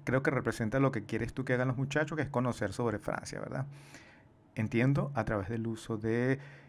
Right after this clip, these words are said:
escuchar podcasts y creo que comentar acerca de lo que escuchan. Tiene las tres páginas, muy bien. Ah, coloque-, no es necesario el enlace acá porque ya colocaste el audio acá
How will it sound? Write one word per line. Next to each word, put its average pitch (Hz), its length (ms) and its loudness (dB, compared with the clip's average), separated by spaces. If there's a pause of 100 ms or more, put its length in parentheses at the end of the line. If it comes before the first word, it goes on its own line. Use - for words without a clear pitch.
(120)
escuchar 107 420 -6
podcasts 143 960 0 (140)
y 110 340 -2 (280)
creo 104 180 4
que 113 120 -2
comentar 101 380 -2
acerca 101 360 -6
de 98 80 -4
lo - 100 -10
que - 80 -14
escuchan. - 380 -14 (1200)
Tiene 104 220 4
las 107 120 2
tres - 140 -4
páginas, 143 600 6
muy 110 160 -2
bien. 135 260 0 (1160)
Ah, 107 340 6 (280)
coloque-, 139 320 8
no 139 120 8
es 139 80 10
necesario 143 440 6
el 165 80 6
enlace 131 380 4
acá 110 240 4
porque 120 220 0
ya 107 160 4
colocaste 131 480 0
el 120 100 2
audio 110 220 2
acá 151 320 0